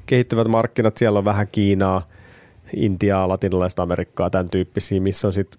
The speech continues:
kasvuodotuksia vähän enemmän. Ja sit on Eurooppa aika tämmönen vakaa.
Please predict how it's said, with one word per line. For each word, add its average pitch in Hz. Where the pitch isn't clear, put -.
kasvuodotuksia 92
vähän 90
enemmän. 90
Ja 104
sit 95
on 87
Eurooppa 95
aika 92
tämmönen 92
vakaa. -